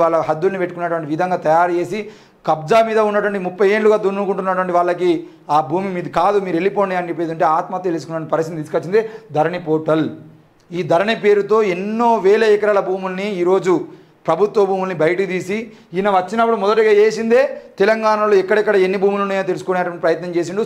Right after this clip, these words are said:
సర్వే చేసిండు. ఇంటింటి సర్వే చేసి, సమగ్ర కుటుంబ సర్వే చేసి, సమగ్ర కుటుంబ సర్వేతో ఊర్లలో ఎక్కడెక్కడ భూములు ఉన్నాయి, ఏ భూమి ఎవరిది, ఏ భూముల్ని అసైన్డ్ భూములు, ఏ భూమి దేవాదాయ భూములు, ఈ భూముల్ని మనం ఎట్లా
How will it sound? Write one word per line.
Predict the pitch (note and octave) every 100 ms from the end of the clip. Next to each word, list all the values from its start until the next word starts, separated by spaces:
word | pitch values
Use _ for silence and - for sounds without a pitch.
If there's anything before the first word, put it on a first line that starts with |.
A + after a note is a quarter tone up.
| F#3
సర్వే | D#3+ F#3+ F3
చేసిండు. | C#3 C3+ B2 - _ _ _ _ -
ఇంటింటి | E3+ G3 A3+ G3+
సర్వే | G#3 G3+ F#3
చేసి, | G#3+ A3+ B3 A#3+ - -
సమగ్ర | F3+ A3 G#3 G#3+
కుటుంబ | F#3+ G3+ G3
సర్వే | F#3 F#3 F3
చేసి, | G3+ G#3 A#3+ - - F3+
సమగ్ర | G3+ G3+ G#3 G#3
కుటుంబ | G3+ F#3+ F3+
సర్వేతో | F#3+ F#3 G#3+ G#3 E3+ F3+
ఊర్లలో | A3 G#3+ G#3 G3+ F3
ఎక్కడెక్కడ | F3 F3+ F3
భూములు | D3+ D3+ C3+
ఉన్నాయి, | B2+ C#3+ A#2+ - - _ - D#3+
ఏ | F#3+ F3
భూమి | F#3+ F#3 D3+
ఎవరిది, | D3+ C3+ D3+ B2 - - D#3
ఏ | F3+ F3
భూముల్ని | F3+ G3 F3+
అసైన్డ్ | C#3 F3+ F3
భూములు, | D#3+ D3+ D#3+ D#3 - E3
ఏ | F#3 F#3
భూమి | G3 F3+
దేవాదాయ | D#3+ F3+ F3+ F3
భూములు, | D3 D#3+ E3 - - F3
ఈ | F3+
భూముల్ని | G3 G#3+ F#3+
మనం | E3
ఎట్లా | D#3+